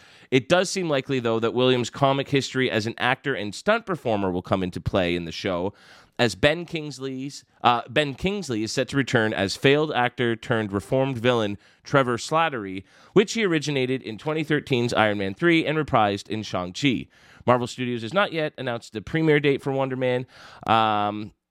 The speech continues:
yeah, I think I'm down for this show simply for the return of Trevor.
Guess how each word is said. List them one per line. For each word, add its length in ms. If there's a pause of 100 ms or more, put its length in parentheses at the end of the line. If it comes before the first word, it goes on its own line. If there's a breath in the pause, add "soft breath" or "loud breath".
(100)
yeah, 280
I 140
think 180
I'm 120
down 180
for 80
this 140
show 160
simply 280
for 160
the 80
return 360
of 100
Trevor. 580